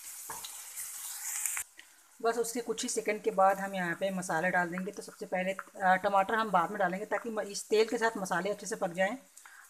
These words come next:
तो थोड़ी सी हल्दी डालेंगे हम, गरम मसाला पाउडर और कश्मीरी लाल मिर्च पाउडर। कश्मीरी लाल मिर्च से stuffing का जो color है बहुत अच्छा आएगा,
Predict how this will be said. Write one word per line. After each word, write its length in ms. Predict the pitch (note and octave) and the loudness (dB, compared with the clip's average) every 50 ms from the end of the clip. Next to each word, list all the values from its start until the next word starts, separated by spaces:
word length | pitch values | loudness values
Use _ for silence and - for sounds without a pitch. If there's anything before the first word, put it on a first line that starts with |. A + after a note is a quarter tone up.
| - - | -8 -6
तो 360 | F#3 F3+ F3+ F3+ F3+ F3+ F3+ - - | -4 -2 -2 -2 -4 -6 -8 -6 -6
थोड़ी 160 | F3+ F#3 F3+ | -4 -4 -4
सी 100 | - G#3+ | -4 -2
हल्दी 240 | F3+ F#3+ E3+ F3 F#3 | -2 -2 -2 -2 0
डालेंगे 340 | G3 F#3+ F#3 G3 G3 G#3 | 0 0 -2 -2 -8 -8
हम, 240 | G3 G3+ A#3+ C4 - _ _ _ _ _ _ _ _ _ _ _ - - _ - - - - - - - - - - - - - - - - - - - - - - - - _ _ _ _ _ - - - - - - - _ _ _ - - _ - - _ - - - _ - - - _ _ - - - - - - _ _ _ _ _ - - - _ _ _ _ - - - - - _ - | -8 -8 -8 -10 -10 _ _ _ _ _ _ _ _ _ _ _ -20 -20 _ -20 -20 -16 -4 -4 -4 -4 -4 -10 -20 -20 -20 -20 -20 -20 -20 -20 -20 -18 -18 -18 -18 -20 -20 _ _ _ _ _ -20 -20 -20 -20 -20 -20 -20 _ _ _ -20 -20 _ -20 -20 _ -20 -20 -20 _ -20 -20 -20 _ _ -20 -20 -20 -20 -20 -20 _ _ _ _ _ -20 -20 -20 _ _ _ _ -14 -14 -14 -14 -14 _ -10
गरम 200 | - E3 E3+ F3+ | -8 -6 -4 -4
मसाला 280 | F#3 F#3 - F3+ F3+ F#3 | -4 -2 -2 -2 -2 -2
पाउडर 320 | F#3 G#3 F#3 F3+ G#3 A#3+ C4+ - - - - - - - - - - - - - - - - - - - - - _ _ _ _ _ _ _ _ _ _ _ _ - _ - - - - - _ _ _ - - - - - - - - - - - _ - - - - - - - - - - - _ - - - - | -2 -2 -2 -2 -6 -10 -10 -14 -16 -20 -20 -20 -20 -20 -20 -20 -20 -20 -20 -20 -20 -20 -20 -20 -20 -20 -20 -20 _ _ _ _ _ _ _ _ _ _ _ _ -20 _ -20 -20 -20 -20 -20 _ _ _ -20 -20 -20 -20 -20 -20 -20 -20 -20 -20 -20 _ -8 -8 -6 -6 -8 -10 -10 -14 -20 -20 -20 _ -20 -20 -16 -14
और 340 | G#3 E3 D#3 D#3 D#3 D#3 D#3 - | -10 -6 -6 -6 -6 -6 -6 -8
कश्मीरी 400 | F#3+ - - G#3 G3+ G3+ G3+ F#3+ | -8 -8 -8 -8 -8 -8 -6 -4
लाल 240 | E3+ E3+ E3 D3+ | -2 -2 -2 -2
मिर्च 220 | D3+ D#3 D#3+ D#3 - | -2 -4 -6 -8 -8
पाउडर। 340 | - D#3 C#3 C3+ C#3+ C#3+ C#3+ - - _ _ _ - _ _ _ _ _ _ _ _ - - - _ - - - - - | -10 -10 -10 -10 -10 -14 -14 -18 -20 _ _ _ -20 _ _ _ _ _ _ _ _ -18 -18 -18 _ -20 -20 -20 -18 -16
कश्मीरी 300 | G#3+ - - A3+ A3+ A3+ | -12 -6 -4 -2 -2 2
लाल 220 | G#3 F#3+ F#3+ F#3+ | 4 4 4 4
मिर्च 160 | G3+ G#3+ G3+ | 2 0 0
से 240 | - - A3 G#3 G#3 | 0 2 2 0 0
stuffing 380 | - - F#3+ F3+ - G3 G3+ G3+ | 0 -2 -4 -6 -8 -8 -4 -4
का 80 | G3+ | -4
जो 120 | F#3+ F#3+ G3+ | -4 -4 -6
color 320 | - F#3 F3+ F#3 G3+ G3 | -4 -4 -2 -2 -2 -2
है 80 | G3+ G#3 | -4 -4
बहुत 180 | F3+ F3+ F#3 | -2 -2 -4
अच्छा 240 | F#3 F3+ - - F#3+ | -4 -6 -4 -2 0
आएगा, 320 | F3+ F3 F3 F3 G3 B3 | 0 0 0 -4 -6 -8